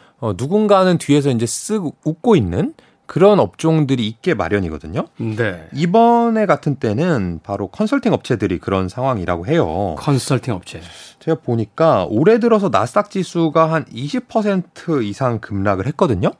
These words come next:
Speaker 2: 네.
Speaker 1: 근데 제가 말씀드린 두 가지 회사, 휴런 컨설팅이라는 회사는 삼십 프로가 올랐고요.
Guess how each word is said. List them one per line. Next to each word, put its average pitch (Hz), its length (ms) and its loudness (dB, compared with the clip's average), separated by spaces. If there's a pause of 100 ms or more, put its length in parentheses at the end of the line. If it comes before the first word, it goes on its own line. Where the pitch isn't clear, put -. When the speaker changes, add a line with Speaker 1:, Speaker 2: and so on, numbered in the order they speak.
(120)
Speaker 2:
네. 104 520 -2 (100)
Speaker 1:
근데 147 180 -4
제가 139 320 0
말씀드린 120 520 -2
두 - 100 -14
가지 113 220 0
회사, 135 400 -2
휴런 262 480 0
컨설팅이라는 185 800 -2
회사는 139 340 -2
삼십 233 440 -2
프로가 165 260 0
올랐고요. 92 600 0